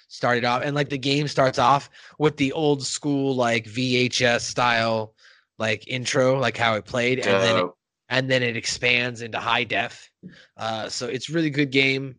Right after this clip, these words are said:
Speaker 1: and it has, uh, the original tracks in it, of course.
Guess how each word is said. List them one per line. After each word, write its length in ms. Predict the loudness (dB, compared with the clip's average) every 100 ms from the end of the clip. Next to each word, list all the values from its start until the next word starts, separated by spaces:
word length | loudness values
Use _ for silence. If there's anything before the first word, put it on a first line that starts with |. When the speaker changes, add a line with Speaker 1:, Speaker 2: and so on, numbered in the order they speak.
| -10
Speaker 1:
and 260 | -6 -4 -2
it 60 |
has, 340 | 0 0 -2 -8
uh, 240 | -4 -2 -2
the 100 | -2
original 280 | -2 -2
tracks 420 | -2 2 2 0 -4
in 100 | -6
it, 80 |
of 80 | -6
course. 480 | -4 -4 -4 -8